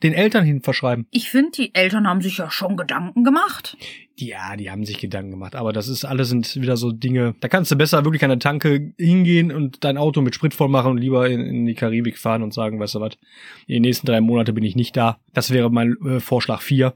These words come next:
Speaker 1: Und wenn ihr dann wieder bald Zen seid, komm ich wieder heim.
Speaker 2: Hm.
Speaker 1: Aber dann hast du auch keine Kinder mehr zu betreuen.
Speaker 2: Nee, das ist ja das Problem.
Speaker 1: Ja,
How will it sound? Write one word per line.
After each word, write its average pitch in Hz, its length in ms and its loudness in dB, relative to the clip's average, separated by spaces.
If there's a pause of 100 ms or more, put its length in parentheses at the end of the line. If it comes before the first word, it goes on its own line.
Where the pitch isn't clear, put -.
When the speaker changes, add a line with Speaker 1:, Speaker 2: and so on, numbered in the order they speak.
Speaker 1:
Und 139 140 0
wenn 135 140 4
ihr 131 80 4
dann 123 180 2
wieder 123 140 2
bald 110 260 0
Zen 127 380 2
seid, 113 360 -2
komm 233 160 2
ich 143 140 -2
wieder 110 240 -4
heim. 101 300 -10
Speaker 2:
Hm. 247 300 4 (120)
Speaker 1:
Aber 120 160 -2
dann 113 120 -2
hast 98 120 -4
du 101 40 -4
auch 90 80 -10
keine 98 180 -4
Kinder 98 220 -4
mehr 95 100 -4
zu - 120 -10
betreuen. 101 420 -12
Speaker 2:
Nee, 196 420 0 (280)
das 160 200 -10
ist 185 160 -6
ja 190 80 0
das 175 180 0
Problem. 175 540 -6 (200)
Speaker 1:
Ja, 120 220 0